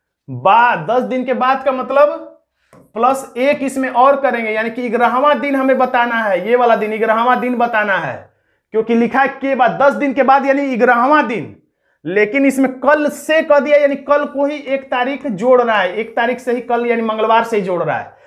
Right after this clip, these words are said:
तो मंगलवार एक तारीख को है, अगर मंगलवार, बुधवार, बृहस्पतिवार, शुक्रवार, शनिवार, रविवार,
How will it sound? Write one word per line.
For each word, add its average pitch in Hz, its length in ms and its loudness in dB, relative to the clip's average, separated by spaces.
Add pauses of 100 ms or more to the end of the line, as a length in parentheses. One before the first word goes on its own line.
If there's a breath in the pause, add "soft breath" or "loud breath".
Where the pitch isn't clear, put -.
(160 soft breath)
तो 185 60 -8
मंगलवार 214 400 4
एक 247 160 0
तारीख 247 200 -2
को 247 80 -2
है, 240 160 0
अगर 233 260 0
मंगलवार, 220 640 2 (400 soft breath)
बुधवार, 220 460 0
बृहस्पतिवार, 214 640 -2
शुक्रवार, 226 480 -2
शनिवार, 214 520 0
रविवार, 214 540 2